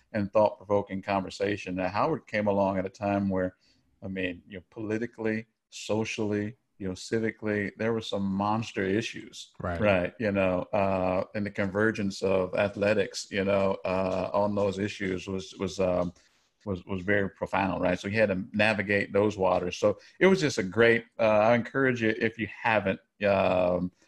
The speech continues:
Speaker 1: or haven't in a while, to kinda dig up some of those old Howard Cosell, Ali interviews,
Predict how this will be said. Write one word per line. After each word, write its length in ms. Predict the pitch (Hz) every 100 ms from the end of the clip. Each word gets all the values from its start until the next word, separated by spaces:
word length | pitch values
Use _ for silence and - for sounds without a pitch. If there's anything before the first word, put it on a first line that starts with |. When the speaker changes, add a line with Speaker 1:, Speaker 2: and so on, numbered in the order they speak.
| _ -
Speaker 1:
or 160 | 101
haven't 280 | 95 107 104
in 80 | 98
a 60 |
while, 320 | 95 98 98 98
to 80 |
kinda 220 | 101 101 98
dig 220 | 104 107
up 140 | 104
some 140 | - 104
of 60 |
those 200 | 98 98
old 200 | 101 98
Howard 280 | 101 104 101
Cosell, 680 | - 98 98 104 98 95 92
Ali 440 | 101 101 98 101 98
interviews, 680 | 98 95 92 92 92 92